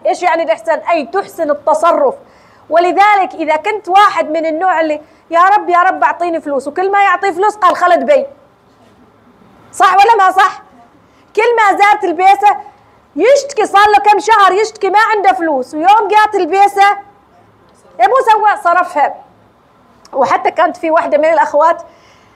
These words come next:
من كم يوم كانت تقول لي يعني إنه في، في ركود في التجارة وكذا وما أدري ويش. قلت لها: "سبحان الله، أنتي من كم شهر كنت تقولي لي إنه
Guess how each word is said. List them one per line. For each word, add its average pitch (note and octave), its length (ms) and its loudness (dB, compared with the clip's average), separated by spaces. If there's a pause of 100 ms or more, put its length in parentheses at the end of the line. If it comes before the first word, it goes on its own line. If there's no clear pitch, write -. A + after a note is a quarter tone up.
(280)
من G#4 80 -6
كم G#4+ 220 0 (140)
يوم G4 240 0 (420)
كانت G4 320 -2
تقول F#4+ 300 -2
لي F#4 100 0
يعني E4 260 2
إنه E4 580 2
في، E4 440 -6 (1080)
في D#4+ 160 0
ركود E4 540 2
في E4+ 100 -8
التجارة D#4+ 640 0
وكذا D#4+ 380 0
وما C#4+ 140 -2
أدري C#4+ 140 -8
ويش. D4+ 220 -2 (600)
قلت - 120 -16
لها: G4+ 60 -2
"سبحان F4 440 -4
الله، D#4+ 260 0
أنتي F4 280 0
من A4 180 0
كم A#4 200 0
شهر G4 460 0 (1000)
كنت F#4 180 -2
تقولي F#4+ 420 0
لي G4 80 2
إنه F#4 480 2